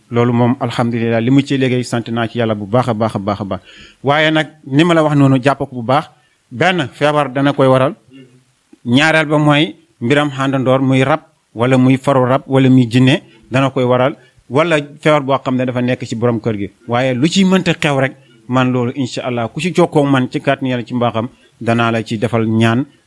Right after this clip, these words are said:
ba Yàlla defal la ci ndam. Tey jii may wax ak yow, lu ma ci xam ci turandoor kenn xamul nu mu tudd. Bari na. Koo xam ne sëy na fukki at mënta xam doom, mu ñëw ma defal ko li ma ko defal, ñaanal ko Yàlla, mu yegg balaay xat ma da jeex,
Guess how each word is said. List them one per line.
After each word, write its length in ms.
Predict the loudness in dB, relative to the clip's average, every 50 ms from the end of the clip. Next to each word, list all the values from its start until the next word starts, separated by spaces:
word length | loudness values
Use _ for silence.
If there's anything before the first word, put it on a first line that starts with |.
| _ _ _ _ _
ba 200 | -8 -4 -2 0
Yàlla 260 | 2 2 0 0 -2 -4
defal 240 | -4 -4 -2 -2
la 60 | -2 -4
ci 120 | -4 -4
ndam. 260 | -4 -2 -4 -4 -4 -8 -16 -10 _ -2
Tey 200 | -2 -2 -2 0
jii 180 | 0 2 2
may 180 | 2 2 2 2
wax 160 | 0 0 0
ak 80 | 0 0
yow, 120 | 0 0
lu 120 | 0 0
ma 120 | 2 0 0
ci 120 | 0 -2
xam 180 | -2 -2 -2 -2
ci 120 | -2 -4 0
turandoor 440 | 2 2 2 2 2 2 0 0 0
kenn 140 | -4 -4 -2
xamul 220 | -2 0 0 0
nu 80 | -2 -2
mu 60 | -4
tudd. 180 | -6 -8 -8 -10 -12 _ _ -20 -20 -20 _ -6
Bari 240 | -4 0 0 2 2
na. 180 | 0 -2 -4 -6 -10 _ _ _ -20 -20 _ _ _ _ _ _
Koo 140 | -2 0 0 0 0
xam 160 | -2 -2 -2
ne 120 | -2 -4 -4
sëy 200 | -2 0 0 2
na 80 | 0 0
fukki 300 | 0 0 0 0 0 0
at 320 | 0 0 -2 -4 _ _ _
mënta 320 | -2 0 2 2 0 0 -2
xam 180 | -2 0 0 0
doom, 180 | 0 0 2 2 4
mu 80 | 4 4
ñëw 220 | 4 4 4 2 2
ma 140 | 2 0 0
defal 220 | 0 -2 -2 -2
ko 80 | -2 -4
li 80 | -4
ma 100 | -4 -2
ko 100 | -4 -4
defal, 200 | -4 -4 -4 -2 0
ñaanal 300 | 0 2 2 2 0 0
ko 80 | 0
Yàlla, 260 | 0 0 0 -2 -4 -8 -10 -18 -20 -20 _ _
mu 160 | 0 2 4 4
yegg 240 | 4 2 0 -4 -4
balaay 280 | 0 2 2 2 2 2
xat 120 | 0 0
ma 120 | 0 0
da 100 | 0 0 0
jeex, 240 | 0 0 0 0